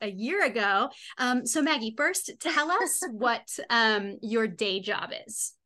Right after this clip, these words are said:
Speaker 2: Um, I am a nurse. I just previously, um, opened a clinic in Bartlesville, Oklahoma. Um, it's still in the process of, but it's an urgent care.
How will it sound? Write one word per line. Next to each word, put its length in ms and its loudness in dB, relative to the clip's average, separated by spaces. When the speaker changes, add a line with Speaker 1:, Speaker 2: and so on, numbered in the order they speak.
Speaker 2:
Um, 380 2
I 560 4
am 240 -2
a 140 0
nurse. 840 2
I 160 2
just 300 -4
previously, 1200 -4
um, 340 2
opened 300 -2
a 140 -4
clinic 460 -6
in 180 -6
Bartlesville, 580 -4
Oklahoma. 840 -6
Um, 100 -4
it's 180 -10
still 200 -6
in 100 -6
the 180 -14
process 580 -8
of, 400 4
but 140 4
it's 160 -2
an 120 0
urgent 480 4
care. 600 4